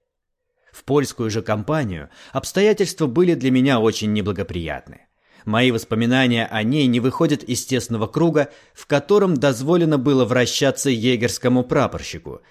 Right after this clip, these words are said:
исправлявшему при главной квартире армии должность офицера генерального штаба. Упомяну только, каким образом я из Молдавии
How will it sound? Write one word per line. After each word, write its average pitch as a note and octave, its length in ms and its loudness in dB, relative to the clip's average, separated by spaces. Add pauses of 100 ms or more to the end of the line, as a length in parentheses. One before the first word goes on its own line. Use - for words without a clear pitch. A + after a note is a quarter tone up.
(160)
исправлявшему G#2 880 -2
при G#2+ 140 -6
главной F#2+ 420 -2
квартире F2 640 -6
армии C3 520 0 (200)
должность C#3+ 640 -2
офицера A2 560 -6
генерального E2 680 -6
штаба. C2+ 560 -12 (800)
Упомяну F3+ 480 2
только, F#2 400 -4
каким B2 400 -2
образом A#2 460 0
я G#2+ 220 0
из F2 100 -4
Молдавии F#2+ 680 -2